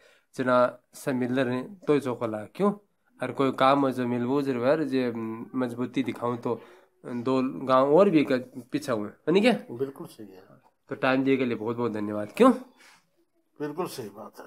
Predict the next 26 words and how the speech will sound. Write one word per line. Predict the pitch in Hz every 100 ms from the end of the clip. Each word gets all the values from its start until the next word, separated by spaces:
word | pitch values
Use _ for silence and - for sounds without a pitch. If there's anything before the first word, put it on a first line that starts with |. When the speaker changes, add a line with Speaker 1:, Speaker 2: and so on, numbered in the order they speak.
| -
Speaker 2:
आई | 151 135
बात | 123 113 -
है। | 143 175
वहाँ | 147 165
लगा | 170 175 175
अगर | 170 180 175
जो | 165
एकजुटता | 165 160 175 170 190
दिखावे | 180 143 147 160
ने | 151 160 160 151 135
Speaker 1:
जी। | 131 - _ _ _ _ _ _ _ -
Speaker 2:
तो |
हमारे | 143 131 127
गाँव | 127 143
में | 143
कोई | 151 139
रानियों | 123 123 120 123
को | 123
नहीं, | 135
हमारे | 147 127 113
सामने | - 131 147 147
कोई | 135
रानियों | 127 120 120 113
को | 113
नहीं, | 104 92
Speaker 1:
ठीक। | _ _ _ 110 104